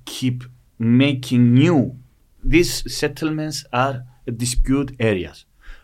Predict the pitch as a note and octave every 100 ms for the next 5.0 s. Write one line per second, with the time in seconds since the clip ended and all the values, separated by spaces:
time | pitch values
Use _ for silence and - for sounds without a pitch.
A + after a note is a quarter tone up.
0 | _ A#2+ F#3+ F#3+ - C#3+ B2+ - - -
1 | _ _ _ - G#2+ G2+ G2+ G2 F#2 F2
2 | D#2 - - B2 B2 G#2 F2 - _ _
3 | _ _ _ _ - D2 B1+ - - -
4 | - A2+ G2+ F#2 - A2+ G#2 F2+ D#2+